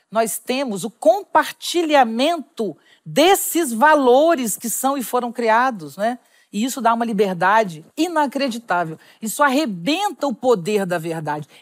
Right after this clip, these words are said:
Isso se chama pós-verdade. Nunca houve verdade, nunca haverá verdade. Nós precisamos nos ordenar a partir de outros valores que não seja exatamente a verdade. Que tal a vida?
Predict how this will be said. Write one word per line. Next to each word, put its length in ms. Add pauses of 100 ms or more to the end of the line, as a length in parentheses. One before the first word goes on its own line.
Isso 400
se 160
chama 240
pós-verdade. 720 (460)
Nunca 460
houve 200
verdade, 600 (240)
nunca 420
haverá 240
verdade. 640 (360)
Nós 160
precisamos 320
nos 240
ordenar 540
a 20
partir 320
de 100
outros 400
valores 680
que 100
não 140
seja 240
exatamente 360
a 60
verdade. 340
Que 120
tal 200
a 60
vida? 460